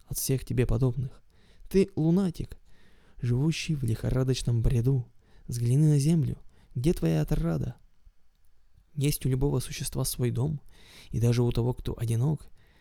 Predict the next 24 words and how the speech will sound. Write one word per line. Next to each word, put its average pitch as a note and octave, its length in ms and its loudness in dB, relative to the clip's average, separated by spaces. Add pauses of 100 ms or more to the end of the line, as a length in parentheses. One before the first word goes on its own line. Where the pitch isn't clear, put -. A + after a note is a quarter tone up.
(180)
и A2+ 100 -4
радости C#3 480 0
бывают, C3 420 0
и - 20 -10
печали — C3+ 540 -4 (640)
возвышенным D3+ 720 2
ли C3+ 120 0
занят C3+ 360 2
он C3 120 0
трудом B2+ 500 0 (240)
или A2 140 -2
низменной C3+ 540 2
заботой, B2+ 520 -2 (200)
но A#2 140 -2
отдельно C3 500 0 (300)
печаль, D3 420 0 (300)
отдельно A#2+ 580 -2 (100)
радость. C3+ 580 -8 (680)
Лишь E3 220 2
мечтатель C#3+ 640 -2 (580)
сам F3 380 0
отравляет B2+ 720 0
собственные A#2 680 0
дни A2+ 380 -2